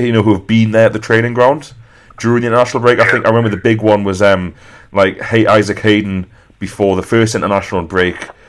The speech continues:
was unbelievable. Was playing really well. Rafa was talking to the media about how well he'd done, and he played Colback, <laughs> which no one, I think we were say, we, we didn't see coming. But Colback and Gale and players like that have been at the training ground, um, you know, working on the drills,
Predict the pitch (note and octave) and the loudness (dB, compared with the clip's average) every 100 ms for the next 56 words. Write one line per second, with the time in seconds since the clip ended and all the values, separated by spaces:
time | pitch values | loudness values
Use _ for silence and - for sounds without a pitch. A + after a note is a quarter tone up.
0 | - - F#2+ F#2 - A#2 G#2 G#2+ G2+ F2+ | -20 -6 -4 -2 0 0 2 0 0 0
1 | F#2+ G2 F#2+ F#2 - F#2+ G#2 A2 G2+ G#2 | 0 0 -2 -6 -6 -4 0 0 2 4
2 | G2+ G2+ G#2 A#2 G2+ F#2+ A2 - G2+ A#2 | 4 2 0 -2 -6 -4 -6 -6 -8 -8
3 | A#2+ A2 G#2 G#2 A2+ A2+ A#2 A2+ A#2 A2 | -6 -4 -4 -2 0 2 0 0 0 0
4 | G#2 - - F#2 G2+ - G#2 F#2+ A2 A2 | -2 -14 -10 -4 -4 0 0 2 2 4
5 | A#2+ - - A#2 - - - G2+ G2+ A2+ | 2 0 -6 -8 -10 -20 -10 -8 -2 2
6 | A2 A2+ F#2+ A#2 G2 G2+ - G#2 G2 G#2+ | 4 4 2 0 0 2 2 2 0 -2
7 | G#2 G#2 A2 G#2 G2 G2+ G#2 G2 - A#2 | -2 -2 -2 -2 -2 -2 0 -2 2 2
8 | G#2+ G2+ F#2+ - - - - F#2+ F#2+ G#2+ | 4 2 0 -10 -20 -20 -12 -10 0 2
9 | G#2 G2 F#2+ - - - - G2+ F#2 G#2+ | 4 4 0 -2 -12 -18 -10 -8 0 2
10 | G2+ F2+ - F#2+ F#2 G2 F2+ - F2+ G2 | 2 0 0 0 2 2 2 -4 -10 -4
11 | F#2+ G#2+ G#2 - G2 F#2+ F2+ F#2 F2 F2 | 0 0 -2 -2 -2 -2 0 0 0 -4
12 | F2 - - - - F2 F2 F2 D#2 F#2 | -10 -18 -20 -20 -4 -2 -2 -2 -4 -4
13 | F2+ G#2 - G2+ G2 F#2 F2 F#2 F2+ F2 | 0 2 2 0 -2 -2 -2 0 0 0
14 | E2 - | -6 -12